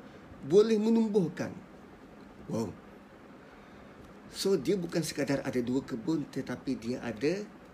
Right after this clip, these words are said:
satu tapak yang berada di tengah-tengah dan sangat subur. Tuan-tuan, mana tempat dalam dunia yang kita boleh tanam anggur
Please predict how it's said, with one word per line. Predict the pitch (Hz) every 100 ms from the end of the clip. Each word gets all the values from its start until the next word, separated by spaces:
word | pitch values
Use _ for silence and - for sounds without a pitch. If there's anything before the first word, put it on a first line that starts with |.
| - - - - - -
satu | - - 123 - 135 - -
tapak | 123 113 - - 139 - - - - - - - - -
yang | 120 117 113 107
berada | 110 110 107 117
di | 101
tengah-tengah | - 104 113 - 113 139 220 - - - 117
dan | 104
sangat | 101 110 107 -
subur. | - 92 92 - - - - - - - - - - - - - - - -
Tuan-tuan, | 185 220 113 101 - -
mana | 143 220
tempat | 269 214 196 190
dalam | 147 151 147
dunia | 123 113 95 95 -
yang | 131 139
kita | 147 151 196
boleh | 131 139 135
tanam | 131 110 101 104 -
anggur | 123 135 113 156 131